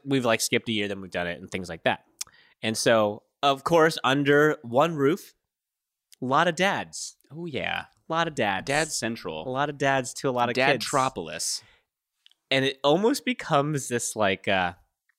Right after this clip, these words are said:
Speaker 1: which dad's gonna get up first?
Speaker 2: Oh,
Speaker 1: Which
Speaker 2: man.
Speaker 1: dad, which dad is going to, to, to
Speaker 2: Out dad.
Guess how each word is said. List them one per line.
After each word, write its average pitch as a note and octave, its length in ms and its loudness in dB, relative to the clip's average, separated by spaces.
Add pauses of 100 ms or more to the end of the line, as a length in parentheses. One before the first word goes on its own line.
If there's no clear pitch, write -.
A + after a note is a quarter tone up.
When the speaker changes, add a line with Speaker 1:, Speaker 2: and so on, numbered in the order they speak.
(1160)
Speaker 1:
which - 360 -12
dad's B2 300 -4
gonna A#2+ 200 -10
get A2 180 -6
up F#2 160 -8
first? - 540 -8
Speaker 2:
Oh, D3+ 920 0
Speaker 1:
Which E3 280 4
Speaker 2:
man. F3 80 0
Speaker 1:
dad, D#3+ 440 2
which G3+ 300 4
dad A3 300 4
is C#3+ 140 -2
going D#3+ 280 6 (120)
to, C#3 340 4 (400)
to, - 160 -2
to - 260 0
Speaker 2:
Out C3 280 2
dad. F2+ 380 0